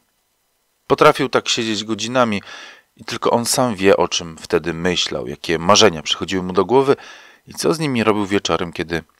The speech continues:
kładł się do łóżka. Przez ten czas jednak nie zbliżył się do żadnego z chłopców,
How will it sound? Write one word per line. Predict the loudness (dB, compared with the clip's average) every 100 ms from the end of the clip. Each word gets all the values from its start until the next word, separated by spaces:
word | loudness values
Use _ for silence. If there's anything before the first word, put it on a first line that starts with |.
| -18 -10
kładł | -2 -2 -2 -6
się | -6 -2
do | -2
łóżka. | -2 -10 -14 -14 -20 -20 _ _ _ _ _ -20 -20 _ _ _ _ _ _
Przez | -2 0
ten | 2 2 2
czas | 0 0 0
jednak | 2 2 0 -2 -4
nie | -4 -2
zbliżył | -2 -2 -2 0 -2
się | -4
do | -2
żadnego | 0 0 -2 -4
z | -2
chłopców, | 4 4 2 -6 -6